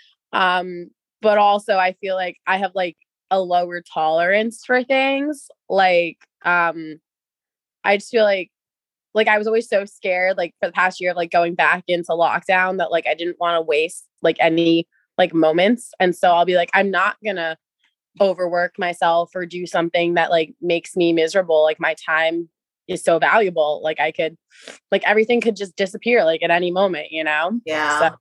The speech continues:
Speaker 1: So,
Speaker 2: Yeah,
Speaker 1: yeah.
Speaker 2: abso-, I just wanted to defend you for one second too, 'cause you said that you're lazier now. And I'm like, I see your Instagram stories. You are
Speaker 1: That's
Speaker 2: not,
Speaker 1: true.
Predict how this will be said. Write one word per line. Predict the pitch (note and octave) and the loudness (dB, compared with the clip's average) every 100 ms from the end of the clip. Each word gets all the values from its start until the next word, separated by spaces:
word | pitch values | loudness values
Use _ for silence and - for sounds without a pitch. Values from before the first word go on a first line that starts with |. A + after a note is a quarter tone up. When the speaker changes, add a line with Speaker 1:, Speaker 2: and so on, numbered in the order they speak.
| _ _ _ _ _ _ | _ _ _ _ _ _
Speaker 1:
So, | - - | -20 -14
Speaker 2:
Yeah, | E3+ D3+ E3+ | -8 -4 0
Speaker 1:
yeah. | E3 | -2
Speaker 2:
abso-, | D#3 F3+ F3+ - - - - - | -2 -6 -6 -8 -16 -20 -20 -2
I | C4+ - | 0 2
just | F4 - | 0 0
wanted | G4 E4+ C#4 - | 0 2 2 0
to | - C4+ B3 - | -2 -2 -2 -2
defend | A3+ - A3+ A3+ | -2 0 0 0
you | G#3 G#3 | -4 -4
for | G3 | -2
one | F#3 F#3 F#3+ | 0 -2 -2
second | G3+ G3 F#3+ | -4 -4 -8
too, | A3 | -10
'cause | G#3+ G#3+ | -10 -10
you | A3+ | -8
said | A3+ B3+ | 0 0
that | A#3+ G3 | 2 0
you're | G3+ F#3+ | 0 0
lazier | F3+ F#3 A3+ G#3+ A#3 B3 B3 A#3+ | 0 -2 -4 -8 -4 0 2 2
now. | A#3 A3+ A#3 A#3 | -2 -4 0 0
And | G3+ | 0
I'm | G3+ | -2
like, | G#3 G#3 | -2 0
I | G#3+ B3 D4+ D#4 - | 2 2 0 -4 -12
see | - - C4 B3 C4 B3 | -20 -14 -4 -2 -2 0
your | A3+ G#3+ G#3+ - | 0 2 0 -2
Instagram | A3 A#3 B3 G3+ G#3 G#3 | -6 -6 -4 0 0 -2
stories. | G#3+ G3+ G3+ G3+ G#3 G#3 | -6 -4 -2 0 -2 -6
You | A#3 B3+ | -2 0
are | A#3+ | 0
Speaker 1:
That's | E3 E3 | 0 -2
Speaker 2:
not, | F3 A#3+ | 0 0
Speaker 1:
true. | C4 - | 0 -2